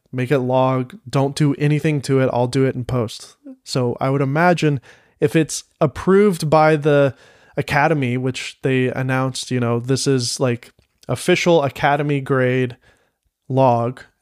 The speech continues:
with proper ProRes, with ProRes raw. Like, they're really trying to kind of say, "All right, you guys have been asking for it. Here it is." Not a lot of people do this.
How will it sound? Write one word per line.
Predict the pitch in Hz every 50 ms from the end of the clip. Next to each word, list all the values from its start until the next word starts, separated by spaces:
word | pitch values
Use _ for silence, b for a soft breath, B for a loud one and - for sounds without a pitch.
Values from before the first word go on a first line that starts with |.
| - - -
with | - 127 131 135 135 135 131 _ _ _ -
proper | - - 135 131 151 - - 170 165
ProRes, | 160 - - 165 156 156 156 156 151 151 151 147 147 -
with | 139 120 110 117 _ _ _ _ _ _
ProRes | - - 151 156 165 170 165 143 139
raw. | 147 147 147 147 151 147 147 143 - _ _ _ _ _ _ _ _ _ _ _ _ _ _ _ _ _ _ _ -
Like, | - 143 143 131
they're | 143 185 202 233
really | 226 185 180 180 185 185 175 160
trying | - - - - - 156 147 147 151 151 151 147 143 143 120
to | - - 147
kind | - - 147 139 131 127
of | 127 123 120 -
say, | - - - 151 135 127 123
"All | 123 139 151
right, | 147 127 120 120 117 - _ _ _ _ _ _ _ _ _ _ _ _ _
you | - 160 139 127
guys | 139 147 143 131
have | 143
been | 135 147
asking | 135 135 135 - - - 135 120
for | - - 131 131 131 127
it. | 120 - -
Here | - - 147 139 139
it | 135
is." | 131 127 127 120 120 - - _ _ _ _ _ _ _ _ _ _ _ -
Not | 135 127 131 131 147 165
a | 185
lot | 185 185 185 190
of | 180
people | - - 190 170 - 180
do | 160 175 185 175
this. | 147 139 127 131 - - - -